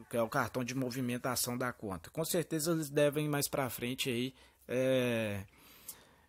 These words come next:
já vim com a proposta de cartão de crédito pra seguir com as o-, é, com a, na tendência das outras contas aí pra, para, como que se diz, né?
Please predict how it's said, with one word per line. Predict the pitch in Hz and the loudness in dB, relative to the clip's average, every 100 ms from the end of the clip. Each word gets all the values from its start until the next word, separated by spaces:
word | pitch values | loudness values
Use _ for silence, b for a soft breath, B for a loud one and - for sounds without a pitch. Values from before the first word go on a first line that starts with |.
| B B _ - | B B _ 0
já | 139 131 | 4 6
vim | 131 | 4
com | 143 139 | 2 2
a | |
proposta | 143 - 127 - | 2 2 0 0
de | - | 2
cartão | 139 110 139 | 2 4 0
de | 127 | 0
crédito | - 127 127 - 135 | 2 2 2 -2 -4
pra | - 135 | 0 0
seguir | 143 113 104 123 139 | 2 0 0 -2 0
com | 135 | 0
as | 123 110 | 0 0
o-, | 120 123 | 0 2
é, | 123 117 110 | 2 0 0
com | 120 | 2
a, | 113 110 107 98 90 107 | 2 2 -2 -4 -6 -6
na | 117 139 | -2 0
tendência | - 127 104 117 117 120 | 2 2 4 4 2 2
das | 127 117 | 2 0
outras | 117 120 - | -2 -2 -4
contas | - 117 - 117 | -6 -8 -6 -4
aí | 113 | -4
pra, | - 123 120 110 | -2 0 0 -2
para, | - 113 120 113 107 95 76 - | -2 0 2 2 0 -2 -6 -8
como | - 113 | -4 -2
que | - | -2
se | 117 | -4
diz, | 92 98 87 | -2 -4 -2
né? | 120 | -4